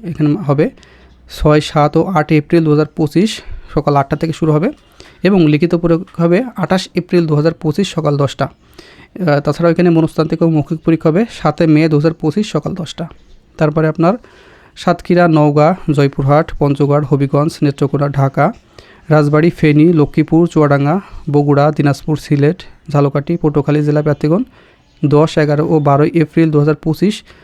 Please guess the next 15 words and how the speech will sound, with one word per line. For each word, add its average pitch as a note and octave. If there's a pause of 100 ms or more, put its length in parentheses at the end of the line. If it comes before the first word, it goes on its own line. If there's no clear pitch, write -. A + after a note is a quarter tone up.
(200)
সকাল D#3
আটটা C#3+
থেকে D3+
আপনাদের D#3+
মাঠ D3
শুরু D#3+
হবে E3+ (300)
এবং D#3+ (480)
লিখিত E3+
পরীক্ষা F#3
হবে E3+
পাঁচে D#3
মে D#3
দু D3+
হাজার D3